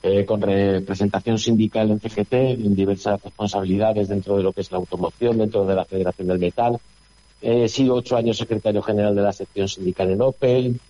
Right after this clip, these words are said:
diez o doce años delegado de prevención. Entonces, pues me he significado mucho, digamos, en presentarle denuncia y batalla a la multinacional, tanto en inspección como dentro de la misma empresa,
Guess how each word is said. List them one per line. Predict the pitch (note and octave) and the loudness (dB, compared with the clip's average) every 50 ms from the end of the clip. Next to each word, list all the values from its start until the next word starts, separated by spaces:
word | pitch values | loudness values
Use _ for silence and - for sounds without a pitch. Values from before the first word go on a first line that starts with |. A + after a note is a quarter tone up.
| - - | -18 -4
diez | - B2 B2+ C3 C3 B2+ B2+ - | -2 0 2 2 0 -2 -2 -2
o | A2+ G#2 G2 - A#2+ A#2 - - | -2 -2 -2 -2 -4 -8 -6 -2
doce | C#3 B2+ G#2+ - G#2+ G#2+ | -4 -4 -2 -2 0 0
años | G#2+ G2+ F#2 F2 F2 - - | 0 0 -2 -6 -8 -10 -6
delegado | - G#2 G2 G2+ G2+ G2+ | -2 -2 0 0 2 2
de | G2+ G#2 | 0 0
prevención. | - A2 A2 G#2+ G2+ G#2 - C3+ C3 C3 C3+ C3 - - _ _ _ _ _ _ - _ _ - | 0 0 0 0 0 -2 0 0 0 0 -2 -6 -18 -20 _ _ _ _ _ _ -20 _ _ -4
Entonces, | G#2 A2 G#2 B2 A#2+ A#2+ | -2 0 0 0 0 0
pues | - C#3 A#2+ | 0 0 2
me | B2+ C3 | 2 0
he | B2+ | 0
significado | B2+ - C#3+ C3 C3 A#2+ - C3 - B2+ B2 | 0 0 0 0 0 0 -2 -2 -2 0 0
mucho, | B2+ B2+ B2+ - - C3+ C#3 C3+ C3 B2+ | 0 -2 -4 -2 0 0 2 2 2 0
digamos, | B2+ B2 B2 A#2+ B2 B2 B2+ A#2+ - | 0 0 0 0 2 0 -2 0 0
en | C3 B2+ B2 B2 A#2 A2 G#2 | 0 2 2 2 0 0 -4
presentarle | - - G#2 - A2 G#2+ G2+ - A2 A2 A2+ A#2 A#2+ A2 | -4 -4 -4 -2 0 -2 0 0 -2 0 2 0 2 2
denuncia | A#2 A2 A2+ A#2+ B2 B2+ A#2+ B2 B2+ B2+ B2 | 2 2 2 2 2 2 0 -2 0 0 0
y | B2 | 2
batalla | A2 G#2+ - - G#2+ G#2+ A2 A2+ A2 | 0 0 -2 0 -2 0 2 0 2
a | |
la | G#2+ G#2+ G2+ G2 G2 F#2 F2 E2+ | 2 2 2 2 2 0 0 -2
multinacional, | G2 F#2 F2 - F#2 F2+ D#2+ - - - F#2 G#2 G#2 G2 F2+ - | -4 -6 -8 -6 -6 -6 -6 -6 -4 -2 0 0 0 0 -2 -4
tanto | - F2 - - - - F#2+ F#2+ G2 F#2+ F#2+ G2 G3 | -4 -4 -4 -4 -4 -2 0 2 2 2 2 0 0
en | - G3 | 0 -2
inspección | F#2 - - - F#2 - - A2+ A#2 B2 B2 B2 B2+ C3 | -2 -4 -2 -6 -6 -6 -2 -2 0 2 2 2 0 0
como | - A2 G#2 G2+ | 0 0 0 0
dentro | F#2+ G2 G2+ G2+ F#2+ - A2+ G#2+ G#2+ A2 | 0 0 -2 -2 -4 -2 -2 0 0 2
de | G#2+ G#2+ | 2 2
la | G2+ G#2 G2 F#2+ | 2 0 0 0
misma | G2+ G2+ G2 G2+ G2 F#2 | -2 -2 -2 0 -2 -2
empresa, | F#2 - - A#2+ A#2+ - - C3 B2+ B2 | -2 -2 -4 -4 -4 -2 0 0 0 0